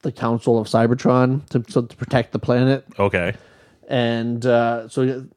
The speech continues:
Speaker 1: sounds like he's finally convinced Earth to join up.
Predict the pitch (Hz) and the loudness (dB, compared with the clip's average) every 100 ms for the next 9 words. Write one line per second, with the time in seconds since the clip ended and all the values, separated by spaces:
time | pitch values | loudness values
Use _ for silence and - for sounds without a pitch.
0 | - 143 139 135 131 - 135 135 135 139 | -2 0 0 -2 -4 0 2 2 2 0
1 | 120 127 120 - 127 120 117 - - 143 | 2 0 0 -4 -2 -2 -4 -12 -14 -2
2 | 131 117 117 131 123 | 0 0 0 0 0